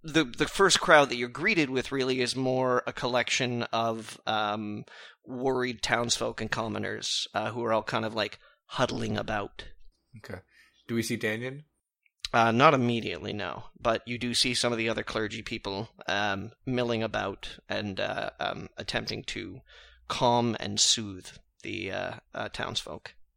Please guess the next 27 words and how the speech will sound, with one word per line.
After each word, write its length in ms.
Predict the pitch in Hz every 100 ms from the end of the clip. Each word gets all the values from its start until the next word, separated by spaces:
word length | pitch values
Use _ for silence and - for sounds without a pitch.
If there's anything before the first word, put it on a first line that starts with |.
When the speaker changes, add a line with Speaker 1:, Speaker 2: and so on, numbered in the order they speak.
| -
Speaker 2:
Okay, 200 | 113 110
Ronaldo 520 | 101 107 123 139 131
goes 300 | 110 107 101
searching 320 | - 101 110 95
the 80 |
church 340 | 90 90 87 -
for, 440 | - 92 85 - -
uh, 160 | 90 85
Daniel. 380 | 90 85 78 80
He 120 | 110
f-, 300 | 104 - 110
feels 260 | - 127 117
like, 120 | 120
he 120 | 120
feels 280 | 113 131 117
like 120 | 113
he's 180 | 104 98
our 120 | 92
best 260 | 90 90 -
ally 360 | 87 87 87 87
and 220 | 82 87
will 160 | 85 85
let 160 | 85
us 120 | 82
into 380 | - 90 90 92
his 220 | 90 87 -
basement. 440 | 85 - 80